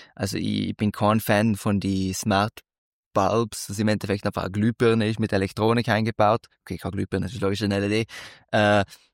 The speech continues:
also eine L E D ist mit einer Elektronik eingebaut, dass du eine normale Lampenfassung in die schraubst und nachher, ja, das Problem ist, die Lampe ist allem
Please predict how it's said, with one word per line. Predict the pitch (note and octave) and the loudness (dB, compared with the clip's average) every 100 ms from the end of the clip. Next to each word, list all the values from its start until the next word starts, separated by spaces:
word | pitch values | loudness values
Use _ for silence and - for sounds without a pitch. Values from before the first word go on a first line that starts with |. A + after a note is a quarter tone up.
| _ _ _ _ _ _ | _ _ _ _ _ _
also | A#2 A#2+ | 0 4
eine | A2 | 4
L | |
E | A2+ | 4
D | A2+ B2 | 4 4
ist | B2+ | 2
mit | A2+ G#2+ | 0 0
einer | G#2 G#2+ | 0 0
Elektronik | G#2+ - A2+ A#2 A#2 | -2 -2 0 0 0
eingebaut, | A2+ A2+ A2 | 0 0 -2
dass | G#2+ | -2
du | A#2+ | -2
eine | G#2 | 0
normale | G#2 G#2 G#2 G#2+ G2+ G2+ G2+ _ - - | 0 0 2 2 2 0 -2 _ -20 -10
Lampenfassung | F2 A2+ A#2 A#2 B2 - A2+ | -2 0 0 -2 -2 0 -2
in | A2 | 0
die | A#2 | -2
schraubst | A#2 A2 - - - - _ | 2 2 0 -6 -16 -20 _
und | - A2+ | -2 2
nachher, | A#2 - B2+ A2 G#2+ _ _ _ _ _ - | 2 2 2 2 0 _ _ _ _ _ -14
ja, | - G2+ | -8 -8
das | G#2 | -6
Problem | G#2+ G#2+ G2+ | -4 -2 -2
ist, | G2+ G#2+ | -4 0
die | |
Lampe | A2+ D#3 D3+ | 2 2 0
ist | B2 - | -2 0
allem | B2 C#3 A#2 | 0 0 -6